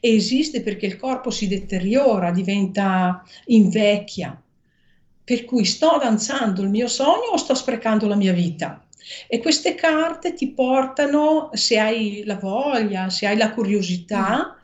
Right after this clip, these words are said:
Speaker 1: anche quotidianamente di prenderne una, ti portano alla domanda giusta, la domanda che va portata dentro ed esplorata, esplorata.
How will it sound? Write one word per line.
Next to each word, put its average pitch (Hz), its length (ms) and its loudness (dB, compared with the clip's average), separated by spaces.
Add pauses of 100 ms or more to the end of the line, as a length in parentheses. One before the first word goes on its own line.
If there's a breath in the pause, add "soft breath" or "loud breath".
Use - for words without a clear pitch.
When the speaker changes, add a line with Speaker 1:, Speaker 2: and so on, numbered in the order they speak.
(340 loud breath)
Speaker 1:
anche 415 360 0
quotidianamente 220 880 0
di 185 320 -2
prenderne 214 600 2
una, 214 480 0 (180 loud breath)
ti - 140 -8
portano 254 400 2
alla 226 100 4
domanda 214 440 4
giusta, 180 460 -4
la 196 100 0
domanda 233 480 2
che 247 120 2
va 240 160 2
portata 247 500 -2
dentro 277 840 0 (300 loud breath)
ed 220 200 0
esplorata, 202 1080 -2
esplorata. - 1040 -2